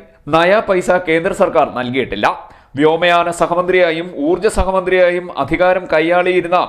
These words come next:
രണ്ടായിരത്തി പതിനാലിലെ യു പി എ സർക്കാരിന്റെ കാലത്ത് ഈ അവഗണനയ്ക്കെതിരെ ഒരു ചെറുവിരൽ പോലും അനക്കാൻ കെ സി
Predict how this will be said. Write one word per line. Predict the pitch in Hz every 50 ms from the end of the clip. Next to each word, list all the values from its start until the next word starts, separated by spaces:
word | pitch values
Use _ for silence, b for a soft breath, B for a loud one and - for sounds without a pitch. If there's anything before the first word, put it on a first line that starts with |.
| - B B B B B B B 139
രണ്ടായിരത്തി | 165 170 170 196 202 202 196 - 220 214
പതിനാലിലെ | 185 185 185 185 185 185 185 185 185 185 190 - - - 139
യു | 151 165 165 165
പി | 185 196
എ | 190 190
സർക്കാരിന്റെ | - 180 160 175 185 185 180 180 185 - 175
കാലത്ത് | 165 165 175 - 170 156 123 - - - - _ _ - 139
ഈ | 165 180 - - 147
അവഗണനയ്ക്കെതിരെ | 143 143 160 165 180 190 185 196 - 185 185 180 180 185 180 180 - 156
ഒരു | 151 165 175 156 - - -
ചെറുവിരൽ | 165 160 160 180 190 202 202 208 185
പോലും | - 190 185 185 185 - - -
അനക്കാൻ | 151 - - - - - 180 - - - - - _ -
കെ | 165 170 165 170
സി | 214